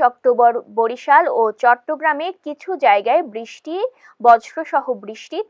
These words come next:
থাকতে পারে। তেইশ ও চব্বিশ অক্টোবর দেশের বিভিন্ন অঞ্চলে আংশিক বৃষ্টি ও বজ্রসহ বৃষ্টির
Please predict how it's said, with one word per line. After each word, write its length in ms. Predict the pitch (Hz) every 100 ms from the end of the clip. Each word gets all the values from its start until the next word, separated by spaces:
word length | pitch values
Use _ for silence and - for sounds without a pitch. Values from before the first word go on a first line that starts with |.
| -
থাকতে 320 | 339 240 208 -
পারে। 220 | 160 135 - _ -
তেইশ 280 | 330 339 381 - 277
ও 20 | 285 -
চব্বিশ 360 | 277 277 370 - 247
অক্টোবর 440 | - 277 247 330 370 226
দেশের 260 | 233 254 240 202
বিভিন্ন 340 | 240 - 359 381 262
অঞ্চলে 380 | 226 269 269 339 - 254
আংশিক 340 | 247 247 247 202
বৃষ্টি 400 | 202 214 - 302 453 - - -
ও 20 | 233 214
বজ্রসহ 680 | 233 233 - 262 247 220 220 285 359 415 _ _ 202 214
বৃষ্টির 420 | 247 - 330